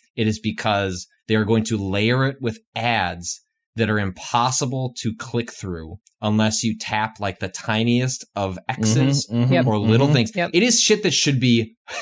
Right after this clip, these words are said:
Speaker 1: <laughs> I mean, I, I am, I, genuinely, I, like, I've long thought, I've been meaning to write, like, a big article about this because <laughs> I, I engage with it so frequently and it makes me wanna throw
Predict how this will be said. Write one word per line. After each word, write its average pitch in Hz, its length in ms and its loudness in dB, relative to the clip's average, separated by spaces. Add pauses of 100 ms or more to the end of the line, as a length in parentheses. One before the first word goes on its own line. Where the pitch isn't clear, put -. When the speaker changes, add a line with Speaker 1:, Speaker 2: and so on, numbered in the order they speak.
Speaker 1:
<laughs> - 380 -10
I 196 60 0
mean, 202 140 2
I, 170 300 2
I 180 120 4
am, 160 240 2
I, 135 280 -2 (320)
genuinely, 135 800 4
I, 131 100 2
like, 139 120 4
I've 127 140 0
long 139 320 4
thought, 113 400 4 (520)
I've 95 120 -6
been 101 140 0
meaning 104 260 2
to 101 120 -6
write, 98 220 0
like, 95 140 -4
a 92 60 -4
big 90 300 -6
article 98 400 -2
about 113 300 0
this 120 220 -2
because 87 580 -8
<laughs> - 40 -8 (220)
I, 95 180 -4
I 95 140 -4
engage 95 380 -4
with 104 160 -6
it 98 140 -4 (240)
so 101 240 -4
frequently 113 460 -4
and 107 80 0
it 90 60 -6
makes 92 220 -6
me 107 80 -4
wanna 95 180 -4
throw 90 540 -4